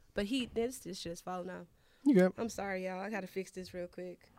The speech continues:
Speaker 1: My blackness won't allow me to be looking crazy.
Speaker 2: <laughs>
Speaker 1: Okay, we good?
Speaker 2: Yeah, you good.
Speaker 1: All right, we good.
Speaker 2: Mm.
Speaker 1: Hey, y'all. <laughs> But, um, I feel like because he was who he was, he was
Speaker 2: Right.
Speaker 1: able to bring both sides together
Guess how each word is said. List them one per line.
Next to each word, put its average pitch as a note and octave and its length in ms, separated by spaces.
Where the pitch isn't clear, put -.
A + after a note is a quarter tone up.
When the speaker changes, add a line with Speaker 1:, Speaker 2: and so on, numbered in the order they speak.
Speaker 1:
My G#3 160
blackness F#3+ 520
won't G3 180
allow F#3 320
me F#3 180
to F#3+ 120
be F#3 140
looking F#3 300
crazy. F#3 500
Speaker 2:
<laughs> - 20
Speaker 1:
Okay, F3 800
we G#3 140
good? B3 360
Speaker 2:
Yeah, D#3 120
you C3 120
good. A#2+ 120
Speaker 1:
All F#3+ 100
right, F3+ 180
we F3+ 140
good. D3 260
Speaker 2:
Mm. - 40
Speaker 1:
Hey, F3 200
y'all. F3+ 460
<laughs> - 80
But, B3+ 240
um, A3+ 400
I B3+ 80
feel D#4+ 260
like C4 180
because C4+ 440
he B3 120
was G#3 240
who A3+ 60
he G3+ 180
was, F#3+ 360
he A3+ 100
was G#3 140
Speaker 2:
Right. G#3 140
Speaker 1:
able G3 180
to G3+ 280
bring B3 220
both A3+ 240
sides A3 360
together F#3+ 600